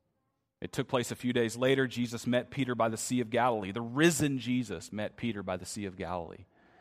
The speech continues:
And while they're there, Jesus asks Peter three times if he loves him. And so three times, one for each denial,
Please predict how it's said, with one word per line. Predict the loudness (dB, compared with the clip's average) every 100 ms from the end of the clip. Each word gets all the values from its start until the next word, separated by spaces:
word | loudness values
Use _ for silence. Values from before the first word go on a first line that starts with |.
| _ _ _ _ _ -4
And | 8
while | 10 10
they're | 6
there, | 6 6
Jesus | 6 2 2 0
asks | 4 4 4 -2
Peter | 0 0 0
three | -4 -2 0 0
times | 2 4 4 4 0 -4
if | -2
he | 2
loves | 6 4 4 -4
him. | -4 -6 -16 _ _ _ _ -6
And | 0
so | 2
three | 2 2 4 6
times, | 6 6 4 0
one | 4 4 4
for | 0 0
each | 0 0 -2
denial, | 4 6 6 4 0